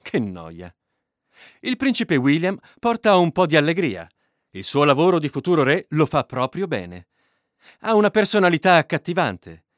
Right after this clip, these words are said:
Sono molte le aspettative riposte su di lui. Super ben voluto.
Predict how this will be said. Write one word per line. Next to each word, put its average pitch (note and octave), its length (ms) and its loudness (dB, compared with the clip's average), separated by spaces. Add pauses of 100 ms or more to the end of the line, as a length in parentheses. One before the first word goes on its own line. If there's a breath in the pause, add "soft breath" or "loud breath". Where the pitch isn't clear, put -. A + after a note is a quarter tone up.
(200)
Sono G#2 260 -6
molte C3+ 400 -2
le G2 140 -6
aspettative C#3+ 760 -2
riposte C3+ 460 -4
su C3 140 -2
di F2 120 -12
lui. E2 260 -18 (600)
Super A#3 560 -2
ben D#3+ 220 0
voluto. D3 480 -8